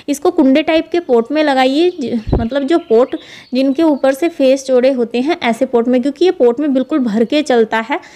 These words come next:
और दो से तीन घंटे की अच्छी धूप मिले आप ऐसी जगह पर रख दीजिए। फूलों के कलर इसके भी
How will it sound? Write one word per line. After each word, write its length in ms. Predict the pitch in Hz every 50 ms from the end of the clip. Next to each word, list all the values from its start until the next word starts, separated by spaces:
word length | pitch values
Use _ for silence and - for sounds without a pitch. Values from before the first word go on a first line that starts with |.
| - _ -
और 320 | - 262 269 - - 208 - -
दो 140 | 240 269 294
से 120 | 294 359
तीन 260 | 359 359 311 302 302 294
घंटे 300 | 269 277 269 262 294 294
की 140 | 285 320
अच्छी 260 | 285 269 - - 302 285
धूप 220 | 269 262 269 269
मिले 180 | 277 285 320 302
आप 180 | 254 240 233
ऐसी 200 | 247 247 247 285
जगह 240 | 240 247 226 226 240
पर 180 | 240 - 262 233
रख 140 | 214 214
दीजिए। 280 | 202 202 254 240 269 339
फूलों 300 | 339 - 269 254 254 285
के 120 | - 349 349
कलर 260 | 349 330 311 320 330
इसके 320 | 320 302 - - 311 302
भी 120 | 269 294